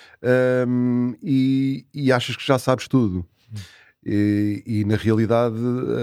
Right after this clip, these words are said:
Speaker 1: eh, pá, o ideal é tu estar sempre receptivo e pronto a aprender mais qualquer coisa, porque ainda por cima, nos dias que correm, eh, as coisas correm sempre muito mais depressa e há sempre coisas novas para,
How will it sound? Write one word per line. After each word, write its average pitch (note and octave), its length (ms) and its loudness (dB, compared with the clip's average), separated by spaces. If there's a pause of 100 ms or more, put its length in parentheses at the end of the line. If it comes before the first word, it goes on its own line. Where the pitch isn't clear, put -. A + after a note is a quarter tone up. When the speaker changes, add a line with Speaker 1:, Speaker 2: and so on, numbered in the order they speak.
(160)
Speaker 1:
eh, A2+ 100 -10
pá, - 140 -6
o G#2 120 0
ideal G#2+ 280 2
é A2 60 2
tu A#2 520 -2
estar A2+ 280 0
sempre A#2 480 0 (260)
receptivo C3+ 840 0 (460)
e C#3 460 2
pronto C#3 400 2
a C#3 60 4
aprender C3+ 340 2
mais C#3 200 0
qualquer C#3 220 2
coisa, D#3+ 220 2
porque D#3 420 -4
ainda C#3 220 2
por - 80 -12
cima, B2+ 240 2
nos A2 360 0
dias B2+ 260 2
que - 140 -20
correm, A#2+ 480 0 (360)
eh, G2 360 -2
as - 100 -2
coisas A#2 260 2
correm A2+ 300 2
sempre G#2+ 340 0
muito A#2+ 300 2
mais A2+ 180 2
depressa A2+ 400 0
e A#2+ 60 0
há B2 80 0
sempre A#2+ 260 -2
coisas A#2+ 300 0
novas A#2+ 340 0
para, G#2 340 0